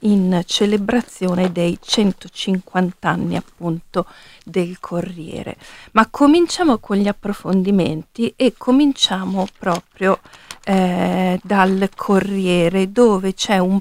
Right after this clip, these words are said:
pezzo di Lorenzo Cremonesi a pagina tre che fa un po' il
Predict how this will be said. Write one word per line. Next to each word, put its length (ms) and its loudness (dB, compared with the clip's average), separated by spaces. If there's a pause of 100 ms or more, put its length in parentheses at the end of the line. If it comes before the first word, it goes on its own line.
pezzo 600 -2
di 280 0
Lorenzo 600 0
Cremonesi 680 0
a 100 -10
pagina 580 -2 (100)
tre 300 0 (1080)
che 120 4
fa 140 2
un 120 2
po' 220 2
il 120 2